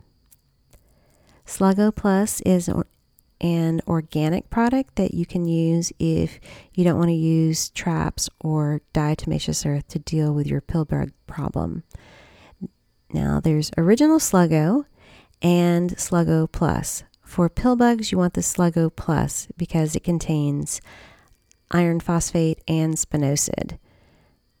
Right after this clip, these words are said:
Sluggo Plus is useful for addressing issues with earwigs, cutworms, pill bugs, snails, and of course,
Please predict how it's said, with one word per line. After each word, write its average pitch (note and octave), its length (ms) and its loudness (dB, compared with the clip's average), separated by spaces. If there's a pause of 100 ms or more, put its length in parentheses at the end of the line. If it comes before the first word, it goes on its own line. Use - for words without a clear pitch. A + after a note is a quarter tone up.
(460)
Sluggo F3+ 380 2
Plus E3 500 0 (120)
is D#3+ 420 2
useful D#3 640 0
for D3+ 220 -2
addressing D3+ 720 0 (500)
issues E3+ 400 0
with D3 260 0
earwigs, A3 600 0
cutworms, F3+ 600 0
pill F#3 200 2
bugs, E3+ 400 2
snails, D#3+ 500 -2
and D#3+ 160 -2
of E3 80 -4
course, C#3+ 540 -4